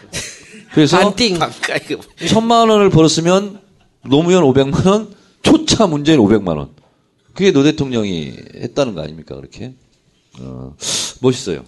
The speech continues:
Speaker 3: 예.
Speaker 2: 그때 김광일 변호사라는 분이 같이 계셨잖아요. 돌아가신 분.
Speaker 3: 네, 그렇죠. 예.
Speaker 2: 그분 참 훌륭한 분이었는데 셋이 같이 변호사 사무실을 하는데 이거 제가 사적으로 들은 얘기예요. 김광일 변호사님이 그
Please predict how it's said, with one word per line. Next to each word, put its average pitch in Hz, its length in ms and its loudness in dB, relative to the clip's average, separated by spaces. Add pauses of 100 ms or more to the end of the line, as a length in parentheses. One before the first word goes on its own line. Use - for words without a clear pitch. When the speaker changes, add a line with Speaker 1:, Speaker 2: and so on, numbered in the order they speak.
Speaker 3:
예. 139 180 -6
Speaker 2:
그때 269 280 2
김광일 262 640 4
변호사라는 208 640 4
분이 170 180 0
같이 170 300 0
계셨잖아요. 165 480 2
돌아가신 170 540 2
분. 151 100 -4
Speaker 3:
네, 151 120 2
그렇죠. 165 440 4
예. - 40 -12
Speaker 2:
그분 220 220 -2
참 262 200 0
훌륭한 277 360 0
분이었는데 208 340 0
셋이 269 360 0
같이 208 560 0
변호사 202 400 -2
사무실을 202 400 -4
하는데 190 640 -2 (440)
이거 247 120 2
제가 233 200 2
사적으로 302 600 -4
들은 208 240 -2
얘기예요. 160 720 -6
김광일 247 420 0
변호사님이 196 1300 0 (800)
그 190 340 4